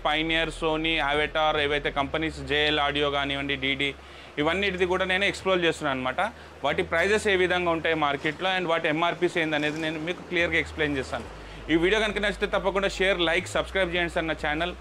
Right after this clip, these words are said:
ఇదే విధంగా not only speakers and seat covers కానివ్వండి, floor matting కానివ్వండి, హెచ్ఐడి, ఎల్ఈడి ఇవన్నీ కూడా మనం ఇదే విధంగా complete range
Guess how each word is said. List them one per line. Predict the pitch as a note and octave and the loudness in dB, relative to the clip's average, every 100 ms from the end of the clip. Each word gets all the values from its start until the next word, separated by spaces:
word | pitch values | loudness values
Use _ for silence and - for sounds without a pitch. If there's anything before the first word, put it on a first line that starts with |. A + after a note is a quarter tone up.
| - - - D#3+ | -14 -14 -2 4
ఇదే | A3+ A3+ | 4 4
విధంగా | G#3+ A3 G3+ E3 | 2 0 0 2
not | F3+ G3 | 2 2
only | G3+ G3+ G#3 G#3 | 2 2 2 0
speakers | - F#3+ F#3 G3+ F#3+ - - - - - - - C#3 | 0 2 2 0 0 -6 -14 -16 -16 -16 -12 -4 -2
and | D3 - - | 0 -2 0
seat | F3 F3+ | 0 2
covers | G3 F#3+ F3+ F3+ | 4 4 2 0
కానివ్వండి, | F3 F3 F3 F3 E3+ | 0 0 2 0 2
floor | D#3+ E3+ E3+ | 2 2 0
matting | E3 F3 E3+ | 0 0 0
కానివ్వండి, | E3 E3 E3 E3+ E3+ D3+ - - | 0 0 0 0 -2 -4 -12 -4
హెచ్ఐడి, | C#3 - F#3 E3 F3 F3+ D#3 D#3 | -4 0 0 2 2 2 2 0
ఎల్ఈడి | E3+ E3 E3+ | 0 2 2
ఇవన్నీ | D#3 D#3 F3 E3+ | 2 0 -2 0
కూడా | E3+ E3+ | 0 0
మనం | F3+ E3 - D3 | -2 -2 -2 0
ఇదే | F#3 F3+ | 2 2
విధంగా | F3 F3 F#3+ B3+ - - - - D3 | 2 0 -2 -2 -8 -16 -16 -8 -2
complete | F#3 F#3+ A3+ F#3 | 0 2 0 2
range | G3 G3 | 0 0